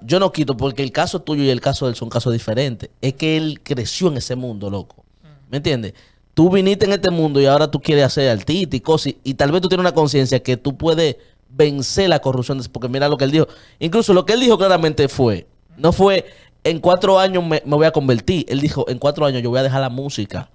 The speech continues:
Speaker 2: Eso fue lo
Speaker 1: y
Speaker 2: que
Speaker 1: me
Speaker 2: él
Speaker 1: voy a
Speaker 2: dijo.
Speaker 1: dedicar a
Speaker 2: Completamente.
Speaker 1: co-, completamente". No, no, no es que, ah, él, él tiene a Dios soltado en banda ahora.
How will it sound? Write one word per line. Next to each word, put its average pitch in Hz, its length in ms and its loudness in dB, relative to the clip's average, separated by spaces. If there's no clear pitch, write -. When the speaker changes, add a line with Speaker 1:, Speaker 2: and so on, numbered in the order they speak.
Speaker 2:
Eso 175 260 -4
fue 165 140 -2
lo 156 40 0
Speaker 1:
y - 40 2
Speaker 2:
que 143 60 0
Speaker 1:
me 143 40 2
Speaker 2:
él 135 60 4
Speaker 1:
voy 143 100 6
a 151 40 6
Speaker 2:
dijo. 156 120 6
Speaker 1:
dedicar 156 680 0
a 127 100 2
Speaker 2:
Completamente. 190 640 0
Speaker 1:
co-, 147 80 2
completamente". 139 640 0
No, 143 140 -2
no, 139 200 -4
no 175 100 2
es 202 60 -2
que, 170 240 4
ah, 147 180 6
él, 147 160 2
él 143 160 -2
tiene 135 200 -2
a 131 40 -2
Dios 127 160 -2
soltado 117 260 -4
en 110 80 -8
banda 101 220 -8
ahora. 120 300 -8